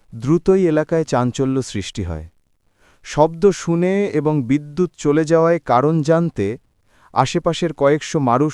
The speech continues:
কৌতূহলী হয়ে ঘটনাস্থলে ছুটে আসেন। রাস্তার উপর বিশাল কৃষ্ণচূড়ার সেই প্রকাণ্ড কাণ্ড আর উপড়ে যাওয়া শিকড়ের ভয়াল দৃশ্য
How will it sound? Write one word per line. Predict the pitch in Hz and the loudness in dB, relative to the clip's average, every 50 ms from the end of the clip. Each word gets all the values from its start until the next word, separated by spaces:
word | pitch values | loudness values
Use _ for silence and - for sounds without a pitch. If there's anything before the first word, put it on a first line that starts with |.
| - | -8
কৌতূহলী | _ - 151 160 165 160 - 180 165 151 175 180 180 165 | _ -2 0 0 0 -2 -2 -4 -2 0 0 0 0 -2
হয়ে | 123 135 127 110 101 98 - _ _ _ _ _ _ _ | 0 0 0 0 -2 -4 -6 _ _ _ _ _ _ _
ঘটনাস্থলে | - - 120 131 139 143 139 143 135 - - - 131 127 127 | -6 -2 -2 0 0 0 0 -2 -4 -4 -6 -6 -4 -4 -4
ছুটে | 120 - - 107 90 - 98 90 | -4 -6 -8 -10 -6 -4 -4 -4
আসেন। | 87 85 - - 85 78 76 - _ _ _ _ _ _ _ _ _ _ _ _ _ _ _ - | -4 -4 -8 -10 -12 -12 -12 -16 _ _ _ _ _ _ _ _ _ _ _ _ _ _ _ 0
রাস্তার | 117 135 143 - - 175 170 165 | 2 2 2 2 2 0 2 2
উপর | 165 160 185 175 160 | 2 2 2 0 0
বিশাল | 131 123 143 - - 147 160 175 175 180 185 185 | 0 -2 -4 -4 -2 -4 -2 -2 0 0 -2 -2
কৃষ্ণচূড়ার | - - 143 139 - - 160 156 139 - 143 151 151 156 143 | -4 -6 -6 -6 -6 -4 -4 -4 -2 -2 0 2 2 2 0
সেই | - - - 156 151 139 _ | -2 -4 -2 -2 -2 -2 _
প্রকাণ্ড | - 127 127 - - 143 147 147 151 147 151 139 - | -2 -4 -2 0 0 0 0 0 0 0 -2 -2 0
কাণ্ড | - 113 117 120 120 107 95 92 98 120 _ _ _ _ _ _ _ _ _ _ - | -2 -2 0 0 0 -2 -2 -4 -4 -8 _ _ _ _ _ _ _ _ _ _ -2
আর | 127 139 135 - | -2 -2 -2 2
উপড়ে | - 170 165 - 180 190 185 | 0 -2 0 4 4 4 6
যাওয়া | 170 190 185 185 185 | 6 6 4 4 4
শিকড়ের | 160 - - 160 - 170 170 175 170 147 | 2 0 -6 -4 -2 0 0 2 0 -2
ভয়াল | 92 - 101 120 127 147 165 175 156 | -4 -6 -2 2 4 4 4 4 2
দৃশ্য | 127 110 135 151 - - - | 0 -4 -6 -6 -6 -8 -4